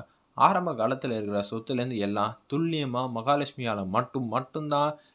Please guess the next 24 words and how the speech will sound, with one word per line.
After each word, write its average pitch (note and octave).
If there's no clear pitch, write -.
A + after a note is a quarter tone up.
இதை G#3
செய்ய F#3+
முடியும். C3
வேற G#2
யாராலையும் F3
இதெல்லாம் B2
செய்யறதுக்கெல்லாம் A#2+
வாய்ப்பே D3
இல்ல B2
அப்படின்னு B2+
சொல்லிடுறாங்க B2
அந்த B2+
இடத்துல. A2+
"இதெல்லாம் G3+
சும்மா C#3+
ஃபேக்கா D#3+
இருக்குமோ?" A#2
அப்படின்னு D#3
சொல்லி A#2+
சீதா E3
வந்து D#3
கேக்குறாங்க. C#3
"இதுக்கு B2+
பின்னாடி D3